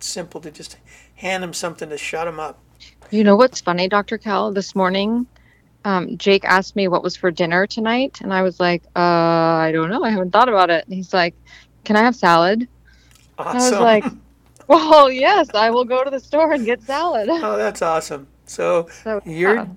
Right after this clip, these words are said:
Speaker 1: doing great. They're learning already. And I believe the younger generation, at least on some level, is beginning to take note. It's the, the younger generation is hearing more in the news. They're listening to more things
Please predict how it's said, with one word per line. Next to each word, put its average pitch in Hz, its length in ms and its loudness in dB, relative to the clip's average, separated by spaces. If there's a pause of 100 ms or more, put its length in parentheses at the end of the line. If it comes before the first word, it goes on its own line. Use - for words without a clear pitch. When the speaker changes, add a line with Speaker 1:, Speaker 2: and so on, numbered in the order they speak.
(220)
Speaker 1:
doing 185 320 -10
great. 175 600 -8
They're 175 180 -10
learning 202 300 -8
already. 190 420 -4 (360)
And 269 100 -4
I 277 60 0
believe 285 380 -4
the 226 80 0
younger 208 240 -2
generation, 175 800 -6 (420)
at 165 160 -10
least 165 340 -14 (120)
on 151 160 -12
some 185 320 -6
level, 156 400 -4 (440)
is 165 160 -12
beginning 170 420 -8
to 151 100 -18
take 151 280 -4
note. 147 320 -6
It's 143 220 -12 (480)
the, 170 300 -12
the 170 160 -8
younger 175 320 -8
generation 165 680 -6
is 156 180 -12
hearing 165 380 -6
more 156 280 -8
in 147 80 -14
the 151 80 -14
news. 147 520 -12
They're 151 200 -8
listening 156 460 -12
to 170 100 -20
more 151 240 -10
things 147 520 -14